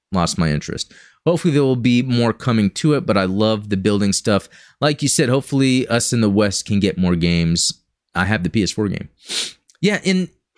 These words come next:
um, yeah, let me give some love. Thanks for the comment.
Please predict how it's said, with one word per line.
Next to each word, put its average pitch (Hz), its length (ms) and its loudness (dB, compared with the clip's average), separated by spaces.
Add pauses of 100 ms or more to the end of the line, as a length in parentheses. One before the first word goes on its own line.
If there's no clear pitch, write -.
(340)
um, 127 540 -2 (1000)
yeah, 82 140 -4
let 101 240 -4
me 107 160 -2
give 107 240 -8
some 104 260 -6
love. 190 540 -2
Thanks 120 420 -6
for 110 540 -4
the 95 340 -6 (220)
comment. 117 880 -12